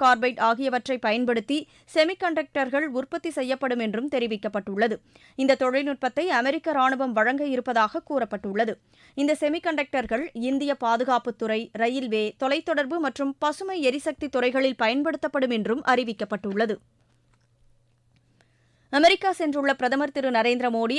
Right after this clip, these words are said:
ஐநா சபையின் பொதுக்கூட்டத்தில் இன்று உரையாற்றுகிறார். சிறப்பான எதிர்காலத்திற்கான ஒன்றிணைந்த தீர்வு என்ற தலைப்பில் அவர் உரையாற்றுகிறார். முன்னதாக நேற்று அமெரிக்காவில் உள்ள மிகப்பெரிய நிறுவனங்களின் முதன்மை செயல் அதிகாரிகளை சந்தித்து உரையாடினார்.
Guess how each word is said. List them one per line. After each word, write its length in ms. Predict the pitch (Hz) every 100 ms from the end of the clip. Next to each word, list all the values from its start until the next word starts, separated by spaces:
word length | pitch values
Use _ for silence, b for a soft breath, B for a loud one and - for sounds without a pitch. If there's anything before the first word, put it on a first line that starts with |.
| 262
ஐநா 280 | 240 302
சபையின் 400 | 339 320 277 277
பொதுக்கூட்டத்தில் 680 | 247 240 269 277 233 220 277
இன்று 280 | 269 269 285
உரையாற்றுகிறார். 800 | 220 214 214 214 233 226 226 - - b b b
சிறப்பான 560 | - 339 370 403 392 392
எதிர்காலத்திற்கான 960 | 277 285 311 311 285 285 285 277 277
ஒன்றிணைந்த 540 | 226 240 294 302 320 330
தீர்வு 360 | 285 285 285
என்ற 240 | 269 247 240
தலைப்பில் 420 | 233 226 277 -
அவர் 280 | 247 226 214
உரையாற்றுகிறார். 800 | 226 220 208 - 214 226 208 - b b b b
முன்னதாக 440 | 302 302 294 359
நேற்று 360 | 311 262 - 339
அமெரிக்காவில் 640 | 247 285 330 320 294 277
உள்ள 220 | 269 277
மிகப்பெரிய 540 | 233 226 269 302 330
நிறுவனங்களின் 640 | 349 262 277 285 277 269 254
முதன்மை 380 | 233 285 311 311
செயல் 280 | 277 240 277
அதிகாரிகளை 600 | 254 247 254 247 247 240
சந்தித்து 560 | 233 220 233 381 339
உரையாடினார். 640 | 254 226 202 214 226 -